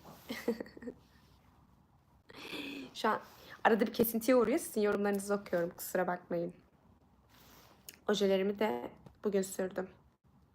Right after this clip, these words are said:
Şeyi izlemiş miydiniz? Yılbaşı tırnakları yaptım. Onun videosunu da attım. Shorts olarak. Onu izlemişsinizdir belki. Artık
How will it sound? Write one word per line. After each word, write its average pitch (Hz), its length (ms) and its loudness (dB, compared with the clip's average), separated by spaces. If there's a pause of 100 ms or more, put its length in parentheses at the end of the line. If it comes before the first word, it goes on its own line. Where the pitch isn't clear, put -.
(840)
Şeyi 247 420 6
izlemiş 233 400 4
miydiniz? 196 600 2 (400)
Yılbaşı 220 460 4
tırnakları 208 460 2
yaptım. 185 480 2 (360)
Onun 190 240 4
videosunu 196 460 2
da 185 80 4
attım. 180 540 0 (520)
Shorts - 420 0
olarak. 185 440 0 (640)
Onu 196 160 4
izlemişsinizdir 190 800 0
belki. 180 500 -2
Artık 196 440 -2